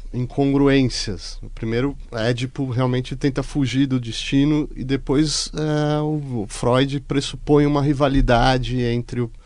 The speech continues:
entre o filho e o pai que tampouco aparece ali, quer dizer, né? Como que essa leitura do Freud é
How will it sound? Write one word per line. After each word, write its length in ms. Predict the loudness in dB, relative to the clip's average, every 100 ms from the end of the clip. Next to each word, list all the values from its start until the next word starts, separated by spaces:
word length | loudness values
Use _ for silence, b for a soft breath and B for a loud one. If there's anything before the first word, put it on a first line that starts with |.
| b b b
entre 220 | -6 -4 -4
o 60 |
filho 440 | -6 0 2 4 2
e 80 |
o 60 | 2
pai 380 | 2 4 4 2
que 240 | -2 -8 -8 -12 -12 -6
tampouco 540 | -4 0 0 0 -6 -8 -10
aparece 640 | -8 -2 0 2 0 -2
ali, 160 | -6 -6
quer 80 | -8
dizer, 160 | -8 -8 -10 -4
né? 240 | -2 -2
Como 300 | -2 -2 -2
que 460 | -4 0 4 6 6 4 2 2
essa 360 | 2 2 2 4
leitura 600 | 4 4 2 4 6 4
do 100 | 0
Freud 800 | -4 0 4 4 2 -2 -4 -4
é 420 | -2 2 2 2